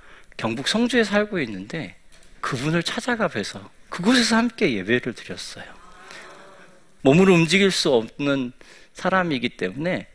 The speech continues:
예수님을 믿기 시작했지만 성탄절의 분위기들을 잘 몰라서, 그리고 이제,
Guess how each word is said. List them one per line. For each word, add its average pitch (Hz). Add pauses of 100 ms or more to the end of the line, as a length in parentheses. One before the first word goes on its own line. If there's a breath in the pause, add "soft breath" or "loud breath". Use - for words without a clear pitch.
(760 loud breath)
예수님을 262
믿기 170
시작했지만 185
성탄절의 240
분위기들을 127
잘 117
몰라서, 107 (420 loud breath)
그리고 190
이제, 165